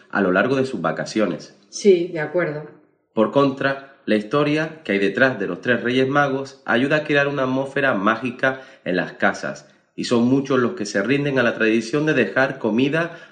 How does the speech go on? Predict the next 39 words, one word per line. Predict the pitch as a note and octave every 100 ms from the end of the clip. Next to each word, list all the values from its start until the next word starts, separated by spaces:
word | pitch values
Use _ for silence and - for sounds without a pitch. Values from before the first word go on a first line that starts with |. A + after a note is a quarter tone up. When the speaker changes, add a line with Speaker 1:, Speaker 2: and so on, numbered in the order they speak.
| _
Speaker 1:
para | A#2 G#2+
los | G2+ G2
reyes | B2 D#3+ D3 E3+ - -
y | G#2 A#2+
agua | C#3 G2
en | G2+
las | C#3 B2
bañeras | A2 A#2+ C3
para | - E2
sus | E2+ F#2+
camellos, | - F#2 G#2 A2 D#2+ D#2 - _ _ -
cansados | G#2 G2 G2 B2 C#3+ A#2+
del | G2
largo | G#2+ G#2+ G2+
viaje | G#2+ - -
por | C3 A2 F2+
Oriente. | D2+ E2+ D2+ - B1+ - _ _ _
Speaker 2:
El | - D#3+
seis | F3 A#3 G#3+
de | A#3
enero | A#3+ A#3+ A3+ A#3+ -
es | F3 F3+
la | F3+
llegada | F#3 F3 F3+ G#3
de | G#3
Nuestras | E3+ D#3+ D#3 D3+
Majestades | - D#3+ - D#3+ E3 F#3
los | F#3+ D3
Reyes | D3+ D#3 D#3
Magos | D3 D3+
de | D3+ E3
Oriente, | G#3+ G3 D#3+ B2+ A#2+ - _
una | F3 F3 F3+
tradición | E3+ F3+ F3 G3 A3 G#3 -
propia | G3 G3 G#3+
de |
la | F#3 D#3
cultura | D#3 D3+ D#3+
española. | D#3 - C#3+ C3+ B2 A2+ A2+